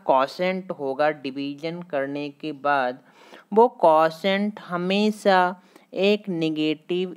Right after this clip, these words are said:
इंटीजर्स होगा। आशा करता हूँ आपको क्लियर हो गया होगा। देखते हैं जब हम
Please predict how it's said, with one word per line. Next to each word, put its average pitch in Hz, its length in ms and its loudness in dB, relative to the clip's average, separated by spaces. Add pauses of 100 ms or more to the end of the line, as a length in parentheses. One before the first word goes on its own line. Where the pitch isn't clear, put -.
इंटीजर्स 135 960 -2 (200)
होगा। 135 340 -4 (1000)
आशा 175 280 -2
करता 202 320 2
हूँ 214 240 -2
आपको 165 400 2 (120)
क्लियर 160 360 0
हो 156 220 -2
गया 143 300 0 (200)
होगा। 104 320 -6 (3500)
देखते 254 280 2
हैं 269 240 2
जब 220 320 4
हम 202 340 2